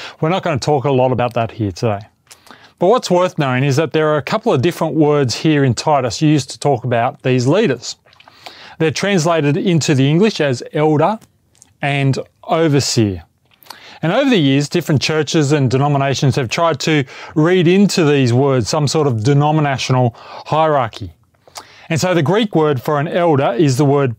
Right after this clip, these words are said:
presbyteros, which is where the Presbyterian Church gets its name, because they're all about churches that are run by elders. In the same way, the Greek word for overseer is episkopos, where we get the word bishop from.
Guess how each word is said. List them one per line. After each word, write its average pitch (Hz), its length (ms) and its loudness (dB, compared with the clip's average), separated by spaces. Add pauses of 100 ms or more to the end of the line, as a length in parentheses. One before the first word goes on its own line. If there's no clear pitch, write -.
presbyteros, 156 1000 -2 (420)
which 165 340 -2
is 151 120 2
where 151 320 2
the 131 160 -2
Presbyterian 160 960 -2
Church 113 420 -6
gets 123 340 -6
its 131 220 -4
name, 104 320 -2 (480)
because 156 300 -2
they're 165 160 2
all 160 140 4
about 139 260 -2
churches 139 580 -2
that 139 140 0
are 135 120 0
run 127 360 0
by 127 300 0
elders. 165 520 -2 (240)
In 160 100 2
the 156 80 2
same 165 280 0
way, 143 180 2
the 135 100 0
Greek 143 320 -2
word 139 240 0
for 151 200 -2 (120)
overseer 180 880 2 (400)
is 151 220 0
episkopos, - 920 -4 (420)
where 160 180 0
we 160 100 2
get 143 200 -2
the 139 80 0
word 131 280 0
bishop 214 400 -2
from. 90 320 -4